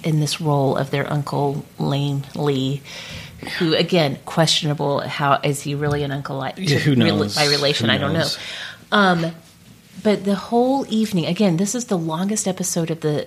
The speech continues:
Speaker 1: of the season, is so intense. When we were done, I was, like, exhausted.
Speaker 2: Mm-hmm.
Speaker 1: I was physically tormented. It explains so much about each of the characters and their, like, life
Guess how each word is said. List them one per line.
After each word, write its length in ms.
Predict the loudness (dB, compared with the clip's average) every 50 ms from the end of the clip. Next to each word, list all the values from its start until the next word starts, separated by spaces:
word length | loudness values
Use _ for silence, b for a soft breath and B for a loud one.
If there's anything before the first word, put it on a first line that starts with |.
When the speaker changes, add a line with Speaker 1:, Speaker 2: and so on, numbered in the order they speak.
| -4 -6
Speaker 1:
of 120 | -6 -4
the 80 | -4 -2
season, 560 | -2 -2 -2 -2 -4 -2 -2 -2 -4 -4 -6 B B B B B B B B B -4
is 160 | -2 0 2
so 240 | 2 2 2 2 2
intense. 500 | 0 0 -2 -2 -2 0 0 0 0 -4 -10 -8 -4
When 200 | -2 0 0 2
we 120 | 2 2
were 100 | 2 2
done, 320 | 0 0 -2 0 -2 -2 -2
I 140 | 0 0 2
was, 220 | 2 2 0 0
like, 240 | -2 -4 -6 -8 -12 -8 -6
exhausted. 1080 | -4 -4 -2 -4 -4 -2 0 0 2 2 2 2 2 0 0 2 4 4 6 6 4 4
Speaker 2:
Mm-hmm. 460 | 4 4 4 2 2 2 2 2 2 2 2
Speaker 1:
I 160 | 0 0 2
was 280 | 0 0 0 0 -2 -4 -6
physically 1040 | -10 -14 -16 -8 -2 0 0 0 0 0 -2 -4 -4 -8 -6 -4 0 2 2 2 2
tormented. 1120 | 0 -4 -6 -4 0 2 4 4 6 6 4 4 2 2 2 2 2 2 2 0 -4 -8 B B B B B B B B B B B B B B B B B -20 -20 -20 -20 -18 -16
It 240 | -8 -4 -2 -2
explains 720 | -2 -2 -2 -4 -4 -4 -4 -6 -6 -4 -2 -2 0 0
so 500 | 0 0 -2 -2 -4 -2 0 0 0 0
much 480 | 0 -2 -2 0 0 2 0 0 0 0
about 400 | 0 0 2 2 2 2 2 0
each 220 | -2 -2 0 -2
of 120 | -4 -2 -2
the 80 | -2 -2
characters 920 | -2 -6 -12 -12 -8 -4 0 2 2 2 2 0 0 0 2 2 0 0
and 200 | 0 0 0 2
their, 280 | 2 2 2 0 0
like, 320 | 0 0 0 0 0 -2 -4
life 540 | -2 0 2 4 4 4 4 2 0 -2